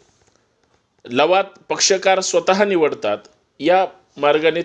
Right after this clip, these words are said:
तंटे शांततापूर्वक मार्गाने सोडवले जात असतात. आंतरराष्ट्रीय तंटे हे सर्व स्तराने वेगळ्या वेगळ्या मार्गाने आणि सक्तीने सोडवण्याचा ते वेगवेगळे मार्ग अवलंबले जातात.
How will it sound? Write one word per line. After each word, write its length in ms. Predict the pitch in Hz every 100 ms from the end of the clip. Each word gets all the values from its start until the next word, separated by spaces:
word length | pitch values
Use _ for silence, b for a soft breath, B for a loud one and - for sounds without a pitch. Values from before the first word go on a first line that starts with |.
| 165
तंटे 280 | 156 156 160
शांततापूर्वक 720 | 147 147 151 151 147 139 147
मार्गाने 440 | 143 135 139 151
सोडवले 540 | 151 127 127 127 135 123
जात 240 | 120 135 - -
असतात. 260 | - 113 104
आंतरराष्ट्रीय 640 | 127 143 143 139 - 156 151
तंटे 320 | 143 139 135
हे 220 | 120 147 180 - b b b b b b b b _ _ _ _ _ _ _ _ _ _
सर्व 340 | - 170 190 226
स्तराने 600 | 226 170 165 160 196 - _ _ -
वेगळ्या 280 | 165 165 202
वेगळ्या 200 | 175 160
मार्गाने 480 | 151 139 135 143 180 - _ _ _ _ _ _ _ _ _
आणि 200 | 143 180
सक्तीने 540 | 185 - - 151 143 143 - -
सोडवण्याचा 680 | - 135 135 135 135 135 139
ते 400 | - 147 175 -
वेगवेगळे 420 | 123 123 120 135 147
मार्ग 320 | 117 117 131
अवलंबले 500 | 120 113 113 117 156
जातात. 320 | 165 -